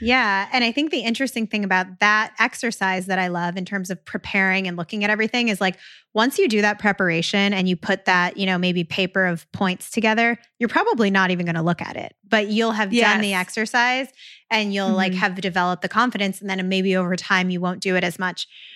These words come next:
Speaker 1: One
Speaker 2: Mm-hmm.
Speaker 1: tactic that I talk about a lot in my coaching work that I also use is rooted in this idea of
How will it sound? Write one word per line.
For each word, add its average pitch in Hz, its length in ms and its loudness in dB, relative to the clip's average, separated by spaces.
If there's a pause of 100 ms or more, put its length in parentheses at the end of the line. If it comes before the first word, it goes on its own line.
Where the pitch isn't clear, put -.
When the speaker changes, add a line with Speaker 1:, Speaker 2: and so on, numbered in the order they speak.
(260)
Speaker 1:
One 254 200 2
Speaker 2:
Mm-hmm. 392 160 -2
Speaker 1:
tactic 208 500 0
that 190 360 2
I 190 400 2 (140)
talk 196 320 0
about 185 580 0
a 208 80 0
lot 190 320 2
in 190 160 -6
my 185 100 -4
coaching 220 480 -2
work 196 380 0 (400)
that 214 160 4
I 196 320 2
also 202 380 -2
use 185 640 -2 (520)
is 214 420 0 (240)
rooted 220 320 2
in 269 120 2
this 226 200 0
idea 185 560 2
of 180 380 0